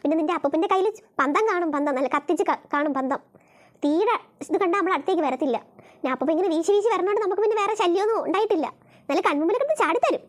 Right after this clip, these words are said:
എനിക്ക് പേടിയാണ് അമ്മമ്മേ. ഇവിടെ ആരെങ്കിലും നിൽക്കുന്നോ? എനിക്ക് പേടിയാവുന്നു. എനിക്ക് പേടിയാവുന്നു. ഓ, അതൊക്കെ പണ്ട് കാലങ്ങളിലെ മക്കളെ, ഇപ്പോഴൊന്നും അങ്ങനെയൊന്നും ഇല്ല.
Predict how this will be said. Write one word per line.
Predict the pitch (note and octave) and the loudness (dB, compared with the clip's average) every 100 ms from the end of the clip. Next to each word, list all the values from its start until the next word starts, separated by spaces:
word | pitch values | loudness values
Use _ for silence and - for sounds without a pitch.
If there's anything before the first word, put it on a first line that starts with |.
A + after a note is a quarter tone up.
| _ C5+ | _ -4
എനിക്ക് | A5 A5 D5+ B4 | -2 2 4 4
പേടിയാണ് | C#5+ B4 B4+ C5 | 4 4 4 4
അമ്മമ്മേ. | A#4 B4 C5+ - - E5+ - B4 | 2 0 -2 -4 0 0 0 -2
ഇവിടെ | C5 - - C5 | -2 -4 -2 0
ആരെങ്കിലും | A#4 C#5 C5 | 2 2 2
നിൽക്കുന്നോ? | B4 B4 | 2 2
എനിക്ക് | A4+ - - B4+ D5 | 0 -4 0 2 2
പേടിയാവുന്നു. | A4+ C#5 D5 D#5+ - - C#5+ D5+ D#5 C#5+ | 2 4 2 0 -4 -2 -2 -2 2 4
എനിക്ക് | C#5 C5+ | 6 4
പേടിയാവുന്നു. | C5+ C5 C#5 C#5+ D#5 - _ - | 2 2 2 0 -4 -12 _ -2
ഓ, | G4+ G4+ | 0 2
അതൊക്കെ | A#4 D#5+ G#4+ | 0 2 2
പണ്ട് | G#4+ D#5+ | 2 0
കാലങ്ങളിലെ | B4+ A4+ G#4+ G4+ | 2 2 2 0
മക്കളെ, | F4 E4 | 0 0
ഇപ്പോഴൊന്നും | D4+ D4+ D#5 E5+ | 0 0 0 2
അങ്ങനെയൊന്നും | B4 B4 C5+ B4+ | 2 2 4 2
ഇല്ല. | F4+ | 2